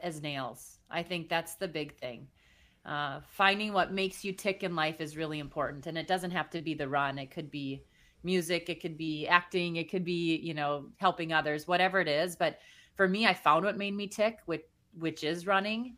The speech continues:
I wanted to see how good I could be. Um, I wanted to continue to, to grow the sport, which is the role that I'm sorta in now, not necessarily growing the sport, but helping to keep it visible and do things like that.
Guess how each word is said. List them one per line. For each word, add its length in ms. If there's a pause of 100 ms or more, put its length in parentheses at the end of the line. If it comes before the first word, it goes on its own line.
I 120
wanted 460
to 120
see 220
how 120
good 200
I 100
could 220
be. 340 (520)
Um, 200
I 80
wanted 400
to 100
continue 520
to, 280 (140)
to 140
grow 240
the 100
sport, 540 (400)
which 240
is 480
the 100
role 300
that 140
I'm 120
sorta 340
in 220
now, 320
not 200
necessarily 440
growing 380
the 80
sport, 300
but 100
helping 400
to 80
keep 260
it 100
visible 460
and 100
do 140
things 260
like 200
that. 220